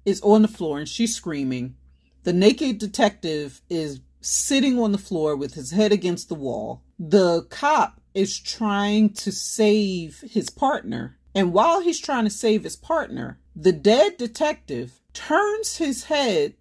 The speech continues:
toward Meg and all of a sudden turns into John and tells Meg to breathe. Meg starts screaming.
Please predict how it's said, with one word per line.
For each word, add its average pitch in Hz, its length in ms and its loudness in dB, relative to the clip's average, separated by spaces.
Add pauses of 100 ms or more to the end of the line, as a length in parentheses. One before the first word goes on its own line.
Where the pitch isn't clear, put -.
(120)
toward 254 400 -2
Meg 185 560 0 (200)
and 220 360 4
all 359 200 2
of 349 80 2
a - 40 -2
sudden 247 280 0
turns 330 380 0
into 233 260 -2
John 226 560 -4 (240)
and 208 160 4
tells 247 360 2
Meg 214 340 2
to 202 100 -4
breathe. 170 460 -6 (580)
Meg 208 360 4
starts - 360 -4
screaming. - 420 -14